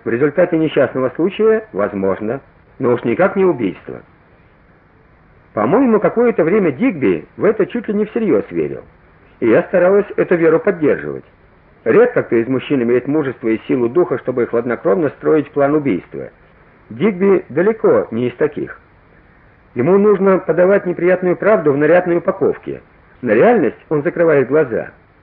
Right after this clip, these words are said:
как, например, он закрывал глаза на правду обо мне.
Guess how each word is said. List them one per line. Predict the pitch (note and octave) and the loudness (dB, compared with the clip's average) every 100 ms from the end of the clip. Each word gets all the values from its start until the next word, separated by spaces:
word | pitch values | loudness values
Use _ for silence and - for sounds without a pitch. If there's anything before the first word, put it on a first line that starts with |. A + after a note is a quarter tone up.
| _ | _
как, | A2 | -6
например, | A#2+ G#2+ C3+ E3 | -4 -2 0 0
он | D3 B2+ | 0 -4
закрывал | A#2+ B2 C#3+ | -2 0 2
глаза | A#2 B2 B2+ E3 | 2 0 0 0
на | C#3+ | 0
правду | - D#3 C#3 C#3+ | 0 0 2 0
обо | C#3+ | 2
мне. | D#3 G2+ C#2 | 0 -4 -8